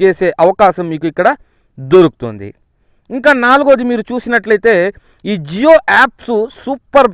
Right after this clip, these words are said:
ఫ్రెండ్స్, ఇందులో మీకు Jio డిమాండ్, Jio మ్యూజిక్, Jio లైవ్, Jio టీవీ ఇలాంటివి చాలా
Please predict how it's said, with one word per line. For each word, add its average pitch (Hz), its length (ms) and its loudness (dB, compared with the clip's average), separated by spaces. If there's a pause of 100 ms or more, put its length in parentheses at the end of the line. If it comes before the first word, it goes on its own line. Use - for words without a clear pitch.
ఫ్రెండ్స్, 127 280 -4 (500)
ఇందులో 269 220 2 (100)
మీకు 262 200 -6 (180)
Jio 196 220 2 (140)
డిమాండ్, 190 340 2 (100)
Jio 196 200 2 (120)
మ్యూజిక్, 185 480 -6
Jio 180 220 0 (140)
లైవ్, 185 200 4 (120)
Jio 185 180 0 (160)
టీవీ 185 260 -6 (440)
ఇలాంటివి 220 500 0 (560)
చాలా 226 300 0